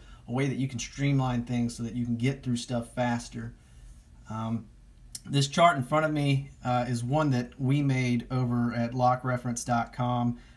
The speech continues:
Uh, free to download, free to use. Uh, we don't charge anybody anything to see or promote stuff. It's, it's all there for the betterment of the community. Um, this chart, you can go to lock reference dot com, you click on Tools,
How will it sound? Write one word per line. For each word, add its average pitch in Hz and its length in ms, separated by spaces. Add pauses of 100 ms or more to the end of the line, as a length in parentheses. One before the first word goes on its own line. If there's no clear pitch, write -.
(140)
Uh, 120 200
free 180 180
to 143 60
download, 143 420
free 139 220
to 131 60
use. 120 680
Uh, 113 260
we 120 120
don't 123 140
charge 120 440
anybody 117 420
anything 117 360
to 101 80
see 117 440
or 110 160 (280)
promote 120 440 (260)
stuff. 120 520
It's, - 280
it's 123 200
all 123 180
there 120 160
for 123 140
the 120 60
betterment 123 420
of 117 100
the 120 60
community. 127 560 (560)
Um, 123 400 (560)
this 139 160
chart, 151 480 (240)
you 131 100
can 127 100
go 131 140
to 123 380
lock 127 320
reference 131 320
dot 123 240
com, 120 320
you 117 80
click 127 240
on 120 160
Tools, 143 640